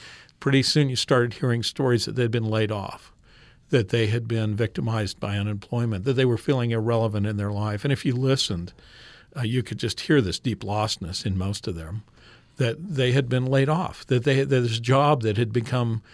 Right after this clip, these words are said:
so precious to them was no longer there. And then they'd lost their dignity, and then they'd lost their families in some cases, and their identity, and they were trying to get it back. And it was a deep and profound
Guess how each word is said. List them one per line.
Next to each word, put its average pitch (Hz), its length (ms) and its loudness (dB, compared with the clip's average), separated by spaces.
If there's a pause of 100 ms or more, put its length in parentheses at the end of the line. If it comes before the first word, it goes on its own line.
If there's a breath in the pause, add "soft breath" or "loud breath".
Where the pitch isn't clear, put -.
(140 soft breath)
so 131 220 4
precious 135 520 2
to 120 120 -2
them 110 300 0
was 110 180 -2
no 123 140 2
longer 120 340 0
there. 117 480 -2
And 127 140 0
then 143 140 4
they'd 135 140 2
lost 117 380 0
their 113 140 0
dignity, 113 480 -2
and 110 120 0
then 123 140 2
they'd 120 140 2
lost 107 400 -2
their 113 100 0
families 120 580 -2
in 101 120 -6
some 104 220 -6
cases, 101 440 -8 (340 loud breath)
and 123 140 0
their 107 140 2
identity, 110 480 0
and 123 80 0
they 160 60 0
were 151 120 2
trying 151 380 0
to 117 80 -2
get 113 160 -4
it 104 100 -6
back. 101 380 -4 (520 loud breath)
And 151 100 4
it 147 80 2
was 139 120 2
a 123 80 4
deep 139 400 2
and 110 140 -2
profound 117 640 -2